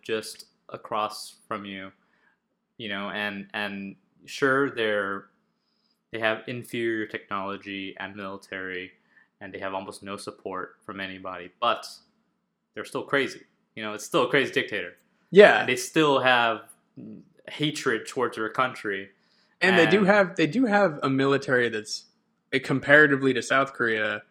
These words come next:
Speaker 2: like, they could do some major damage very quickly if they just launched an all-out offensive. Like, they could kill a lot of people.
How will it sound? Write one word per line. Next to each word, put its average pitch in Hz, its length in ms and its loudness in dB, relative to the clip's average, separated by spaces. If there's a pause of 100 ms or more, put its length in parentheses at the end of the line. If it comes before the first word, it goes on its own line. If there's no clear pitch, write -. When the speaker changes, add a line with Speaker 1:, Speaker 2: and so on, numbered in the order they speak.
(340)
Speaker 2:
like, 117 220 0
they 123 140 4
could 160 120 2
do 156 120 0
some 135 180 -2
major 123 260 0
damage 113 380 -2
very 98 180 0
quickly 107 440 -6
if 98 120 -8
they 107 80 -6
just 104 200 -10
launched 104 280 -4
an 107 80 -6
all-out 101 280 -4
offensive. - 540 -10
Like, 104 200 -8
they 110 140 -4
could 131 180 -6
kill 156 240 0
a 135 40 0
lot 127 280 2
of 120 80 -4
people. 113 420 -4